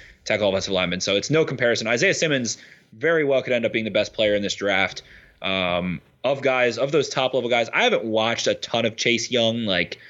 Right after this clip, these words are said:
snap to snap. Uh, same thing happened with Nick Bosa last year, just because they're so out of the wheelhouse of the Ravens' possibilities, and everyone else just already, uh, says that they're, like, the greatest. So I'm like, "All right, well, I'll just, you know, let them go." But, uh, I've watched a lot of Derek Brown,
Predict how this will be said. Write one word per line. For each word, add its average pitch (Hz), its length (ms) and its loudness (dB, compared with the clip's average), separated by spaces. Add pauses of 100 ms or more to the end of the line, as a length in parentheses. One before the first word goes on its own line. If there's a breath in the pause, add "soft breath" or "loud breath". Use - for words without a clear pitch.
(140 loud breath)
snap 117 460 -2
to 107 80 -6
snap. 110 440 -2
Uh, 117 60 -4
same 208 260 -2
thing 214 140 -2
happened 147 160 -2
with 110 120 -2
Nick 110 200 -4
Bosa 104 300 2
last 107 260 0
year, 113 160 2
just 107 140 -4
because 95 240 -4
they're 95 220 0 (320 loud breath)
so - 200 0
out 113 160 2
of 113 80 0
the 107 80 -2
wheelhouse 104 540 0
of 95 160 -6
the 98 80 -8
Ravens' 107 320 0
possibilities, 104 720 0
and 92 200 -2 (480 loud breath)
everyone 139 300 2
else 127 220 0
just 113 120 -4
already, 113 320 2
uh, - 40 -2 (680)
says 120 280 0
that 107 80 -6
they're, 113 140 2
like, 107 180 0
the - 60 -10
greatest. 107 400 0
So 113 80 2
I'm 104 120 2
like, 98 160 -2
"All - 60 -2
right, 107 240 2
well, 95 80 0
I'll 98 100 2
just, - 300 -4 (120)
you 110 80 -2
know, 90 200 0 (540 soft breath)
let 107 160 -4
them 110 180 0
go." 107 380 2 (340 soft breath)
But, 101 240 2
uh, 95 260 0
I've 120 140 0
watched 156 240 2
a 185 60 2
lot 139 100 2
of 120 80 -4
Derek 117 300 0
Brown, 107 480 0